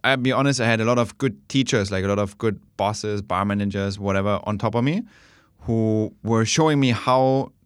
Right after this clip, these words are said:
to deal with those situations the right way, as, especially as a young bartender, you know.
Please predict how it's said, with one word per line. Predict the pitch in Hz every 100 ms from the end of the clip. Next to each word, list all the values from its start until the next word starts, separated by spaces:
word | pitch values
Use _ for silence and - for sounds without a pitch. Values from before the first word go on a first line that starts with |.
| -
to | 127
deal | 107 139 135
with | 113
those | 117 117 110
situations | 107 120 117 113 117 113 104
the | 110
right | 117 131
way, | 123 139 92 -
as, | 92 101
especially | 98 101 123 120
as | 104
a | 95
young | 101 98
bartender, | 107 117 104 95
you | 85
know. | 92 123